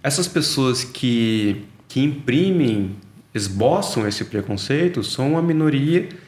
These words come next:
barulhenta. Que aquela minoria, eu sempre digo, eu sempre uso esse exemplo, que é na sala de aula, o professor sempre vai decorar o nome do aluno mais bagunceiro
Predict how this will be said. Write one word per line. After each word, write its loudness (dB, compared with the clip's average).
barulhenta. 0
Que -2
aquela 4
minoria, 4
eu 0
sempre -2
digo, 2
eu -2
sempre -2
uso 4
esse 2
exemplo, 2
que -2
é 0
na 0
sala 0
de 2
aula, 2
o -2
professor 0
sempre -2
vai 0
decorar 0
o 2
nome 2
do 2
aluno 2
mais 0
bagunceiro 0